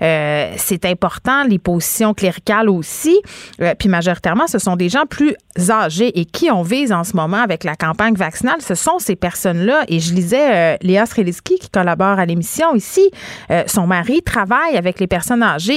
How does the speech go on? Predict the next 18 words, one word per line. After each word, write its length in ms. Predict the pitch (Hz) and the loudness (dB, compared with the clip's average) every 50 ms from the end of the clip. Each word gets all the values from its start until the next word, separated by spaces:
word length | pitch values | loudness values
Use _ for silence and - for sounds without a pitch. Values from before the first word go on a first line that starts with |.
| - 202 | 0 2
Et 40 | 185 | 2
hier, 180 | 180 185 220 269 330 320 | 2 2 2 2 0 0
il 80 | 214 190 | -2 -4
faisait 340 | - - 185 175 190 254 277 | 0 0 0 2 2 0 0
du 140 | 233 185 170 | 0 0 0
damage 380 | 175 170 165 196 254 285 - - | 0 0 0 0 -2 -2 -2 -2
control, 460 | 220 180 170 - - 339 392 381 269 | -2 -2 -2 -2 0 2 2 4 4
Martin. 380 | 208 180 165 - - 262 262 254 | 2 2 0 -2 -4 -2 -2 0
Il, 240 | 208 - 180 180 - | 0 2 0 0 0
il 160 | - 175 185 | -4 -10 -6
faisait 260 | - 208 175 190 262 | -2 -2 0 0 0
des 200 | 240 202 170 160 | 0 0 0 -2
appels 400 | 196 165 - - 262 311 349 330 254 | -2 -4 0 0 2 2 2 0 0
pour 140 | - 190 - | -2 0 0
expliquer 640 | 190 - - - - - - - - 277 311 339 339 - - - - - - | 0 -4 -4 -8 -10 -10 -10 -4 -4 -2 -2 -2 -4 -6 -14 -20 -18 -12 -10
à 60 | - | -6
ses 160 | - - 220 202 | -2 -2 -2 0
patients 400 | - 214 170 180 - - - | 0 -2 -4 -4 -4 -2 0